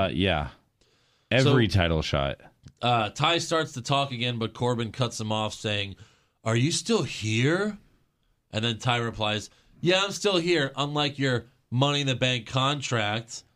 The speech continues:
Speaker 1: Oh,
Speaker 2: And then Shane's like,
Speaker 1: shit.
Speaker 2: "Pew, pew, pew, pew, pew, pew, pew, pew."
Speaker 1: Yeah.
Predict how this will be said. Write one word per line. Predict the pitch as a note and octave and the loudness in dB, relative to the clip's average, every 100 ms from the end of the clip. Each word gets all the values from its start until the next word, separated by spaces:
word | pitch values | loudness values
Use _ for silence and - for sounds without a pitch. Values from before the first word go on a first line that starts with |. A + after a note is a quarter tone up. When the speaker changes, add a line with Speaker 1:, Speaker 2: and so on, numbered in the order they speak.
| _ - | _ 6
Speaker 1:
Oh, | |
Speaker 2:
And | F3+ F#3 F#3 F3+ | 8 8 8 8
then | F3 E3+ | 8 8
Shane's | E3 D#3+ D3+ | 8 6 6
like, | C#3+ C#3 B2 | 6 6 4
Speaker 1:
shit. | - D3+ D#3+ F3+ | 2 2 4 6
Speaker 2:
"Pew, | A#4 A4 G4+ | 6 4 4
pew, | A4+ | 4
pew, | A4+ | 4
pew, | A#4 G#4+ | 4 4
pew, | A4+ A4+ | 4 4
pew, | A#4 A4 | 4 4
pew, | A4+ A4+ | 4 4
pew." | A4 B4+ A#4 A4 G#4+ G#4 G#4 G4+ | 6 4 6 4 2 2 0 0
Speaker 1:
Yeah. | F#2 E2 | 0 0